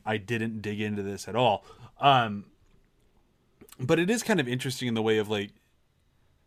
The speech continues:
it, it didn't feel like they were trying to, like, snuff out Sam Raimi. Like, it didn't feel like he was noted to hell or anything like that. But it also felt, like,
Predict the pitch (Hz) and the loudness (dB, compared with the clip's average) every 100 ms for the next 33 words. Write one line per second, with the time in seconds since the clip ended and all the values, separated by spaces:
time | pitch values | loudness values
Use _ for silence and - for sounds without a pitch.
0 | _ _ _ _ _ - - 160 147 202 | _ _ _ _ _ -14 -8 0 2 4
1 | 247 - 226 165 226 - - 143 139 131 | 2 2 0 2 0 0 -4 -2 -2 -4
2 | 123 104 - - - 131 120 127 113 120 | -4 -4 -6 -8 -4 0 0 2 2 2
3 | - - 139 127 107 113 131 160 120 - | 0 -4 0 0 2 0 0 0 -2 -2
4 | 113 123 113 117 110 117 98 98 101 110 | -2 -2 0 -2 -2 -2 -4 -4 0 0
5 | 107 113 110 110 107 107 101 101 107 123 | 0 -2 2 2 0 -2 -4 -2 -2 0
6 | 151 196 226 220 185 151 131 | 4 4 4 0 0 -2 -4